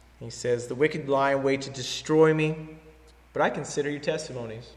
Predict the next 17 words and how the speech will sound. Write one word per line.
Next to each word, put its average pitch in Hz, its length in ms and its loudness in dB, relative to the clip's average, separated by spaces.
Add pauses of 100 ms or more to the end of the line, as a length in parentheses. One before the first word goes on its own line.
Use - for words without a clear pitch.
(340)
I 170 80 0
consider 196 480 4
that 170 120 0
they 190 140 8
cannot 202 340 4
do 190 220 -2
anything 220 480 6
to 214 220 0
me - 400 2 (500)
without 165 880 6
your 170 480 10
established 139 800 2
appointment, 131 500 -4 (800)
without 160 520 4
you 170 600 0
allowing 147 720 4
this 156 380 2